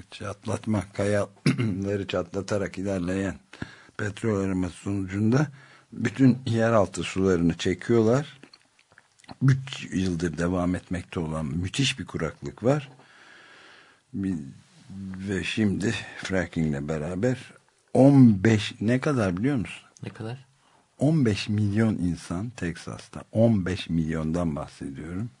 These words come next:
Speaker 1: Yani Türkiye'nin nüfusunun beşte birinden şeye, karneye ba-, bir şekilde su kısıtlamasına bağlıymış Teksas'ta.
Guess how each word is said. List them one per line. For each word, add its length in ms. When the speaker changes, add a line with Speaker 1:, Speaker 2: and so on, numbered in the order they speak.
Speaker 1:
Yani 300
Türkiye'nin 680
nüfusunun 540
beşte 400
birinden 460
şeye, 400
karneye 440
ba-, 340
bir 60
şekilde 600
su 240
kısıtlamasına 840
bağlıymış 460
Teksas'ta. 760